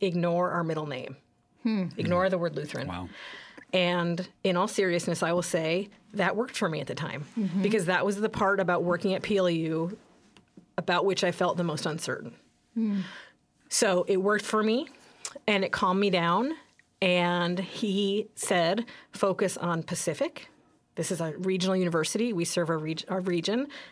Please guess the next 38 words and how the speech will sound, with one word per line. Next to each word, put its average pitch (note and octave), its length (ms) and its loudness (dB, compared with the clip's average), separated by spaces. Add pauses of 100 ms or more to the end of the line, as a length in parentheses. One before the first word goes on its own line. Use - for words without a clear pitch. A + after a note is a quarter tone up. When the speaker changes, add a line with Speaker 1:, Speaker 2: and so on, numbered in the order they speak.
(100)
Speaker 1:
and F3+ 100 2
focus F#3+ 260 0
on G3+ 120 2
university. G#3 600 -2 (240)
We're F3 100 -2
here E3 160 2
to E3+ 80 0
educate E3 360 -2
students." - 540 -6 (600)
And F3 160 0
like E3+ 160 -2
I F#3+ 40 2
said, E3 220 0
that F3 260 -2
worked G3+ 320 0
for F3+ 140 0
me E3 160 0
at D#3 60 -4
the D#3+ 80 -2
time. D3 360 -4 (720)
Twenty B3 400 4
years A#3+ 300 2
later, F3+ 560 2
and F#3 140 2
this F3 120 0
is F#3 120 -2
what E3+ 100 2
I D#3+ 60 2
tell D#3 140 -4
candidates, D#3+ 500 -2 (360)
I G#3 80 4
cannot G#3 600 0
believe F#3 640 0
somebody F3+ 440 2
said E3+ 280 -2
that E3+ 160 -2
to - 100 -4
me D3+ 240 -8